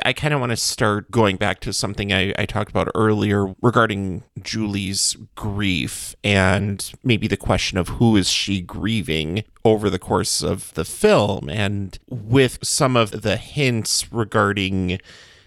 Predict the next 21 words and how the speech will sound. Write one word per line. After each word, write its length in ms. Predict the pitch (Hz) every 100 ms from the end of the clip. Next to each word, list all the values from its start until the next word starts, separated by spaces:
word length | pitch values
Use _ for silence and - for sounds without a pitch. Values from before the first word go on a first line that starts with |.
| _
Julie's 460 | - 120 107 95 -
relationship 640 | 117 98 92 117 - 110
with 200 | - 90
Patrice 880 | - 123 - 190 170 117 113 - -
and 280 | - 110 104
their 160 | 104 -
marriage, 720 | 131 185 139 95 69 - -
I 160 | 101 104
kind 400 | - - 113 101
of 280 | 92 - -
tend 400 | - 107 98 92
to 560 | - - 101 95 92 90 -
look 400 | - 117 113 101
at 540 | 101 92 85 - - - _
the 200 | 101 117
bigger 640 | - 120 117 120 104 98 -
impact 480 | 104 110 - 104 -
of 140 | 92
her 180 | - 98
grief 480 | 90 104 101 92 -
is 440 | 95 101 - -